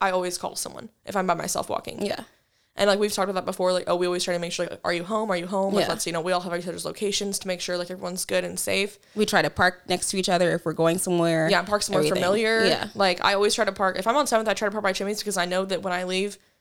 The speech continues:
Speaker 1: I'm probably leaving when they're still open and, like, all my friends are good
Speaker 2: Yeah.
Speaker 1: working there. So, like, I, I at least feel safer there 'cause it's just, it's fucking scary. Like, I had a cu-, I had a literal customer follow me all the way home from my job, which is thirteen miles away from my home.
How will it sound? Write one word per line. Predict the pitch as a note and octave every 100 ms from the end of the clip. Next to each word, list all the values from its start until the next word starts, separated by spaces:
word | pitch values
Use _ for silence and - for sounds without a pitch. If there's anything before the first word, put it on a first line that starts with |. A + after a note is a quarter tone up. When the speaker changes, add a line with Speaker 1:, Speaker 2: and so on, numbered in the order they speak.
| _ _ _
Speaker 1:
I'm | - F#3+
probably | G3 G3
leaving | G3+
when | F#3
they're | F#3
still | - F3
open | E3+ G3 G3
and, | F3
like, | E3+ -
all | F3+
my | F3+ E3+
friends | E3 F3
are | F3
good | F#3
Speaker 2:
Yeah. | F#3
Speaker 1:
working | - G#3
there. | G#3
So, | - F#3
like, | E3+
I, | F3 F3 -
I |
at | F3
least | F3+ F#3
feel | F#3
safer | F3+ F3+ F3+
there | F3
'cause | F3+ B3
it's | C4
just, | D#4 D4+ - - _ _ _ _
it's | - -
fucking | D4+ D4+ A#3+
scary. | - A#3+ C#4+ - - _ _ _ _ -
Like, | A3 G#3+
I | B3
had | C4+
a | B3+
cu-, | B3+ A#3
I | B3
had | C4+ -
a | A3
literal | G#3 B3 B3+
customer | A#3+ C4+ - F#3
follow | F3+ G3 G3
me | G3+
all | - G#3
the |
way | G#3+ G#3
home | B3 F#3+ F#3 F#3+ _ _
from | - G#3+
my | G3
job, | F#3+ G#3+ F#3+
which | G3
is | G3 F#3
thirteen | - A3 A3+ - A3+
miles | A3+ G3+ F3 -
away | G3+
from | G3+ G#3
my | G3
home. | F#3 F3+ D#3+